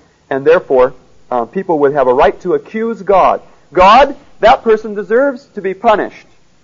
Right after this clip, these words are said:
because of the things that they did that were wrong. Now, you're not punishing them. How is, how is it that you can do that?" And God's got to supply some answer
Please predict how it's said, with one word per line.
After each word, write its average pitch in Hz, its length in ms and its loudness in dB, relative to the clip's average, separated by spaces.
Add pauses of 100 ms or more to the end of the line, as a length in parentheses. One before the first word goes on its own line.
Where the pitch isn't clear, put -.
because 175 320 -2
of 165 40 -14
the 165 100 -6
things 226 320 -4
that 208 140 -4
they 185 160 -2
did 185 360 -2
that 175 120 -2
were 170 120 -4
wrong. 170 420 0
Now, 170 400 0 (240)
you're 233 200 -2
not 262 260 0
punishing 240 500 -6
them. 127 360 -4 (380)
How 220 280 2
is, 226 100 -2 (100)
how 240 280 2
is 247 160 0
it - 160 0
that 180 140 -2
you 214 120 -8
can 202 220 -4
do 226 160 -6
that?" 117 300 -2 (200)
And 151 220 -6
God's 226 280 2
got 185 260 0
to 170 100 -8
supply 170 480 2
some 233 340 0
answer 143 560 -6